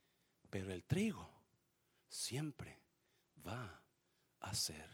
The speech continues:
trigo. Jesús abarca desde que se siembra la semilla hasta el fin del siglo,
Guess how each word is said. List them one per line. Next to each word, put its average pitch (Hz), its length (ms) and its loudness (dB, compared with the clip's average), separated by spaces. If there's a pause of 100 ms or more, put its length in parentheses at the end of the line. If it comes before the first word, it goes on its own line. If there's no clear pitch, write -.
(500)
trigo. - 320 -2 (3500)
Jesús 220 400 12
abarca 202 640 12 (380)
desde 135 280 12
que 131 120 8
se 127 120 4
siembra 185 280 12
la 202 80 12
semilla 139 500 12 (720)
hasta 123 240 8
el 104 60 8
fin 127 200 8
del 110 120 6
siglo, 95 360 2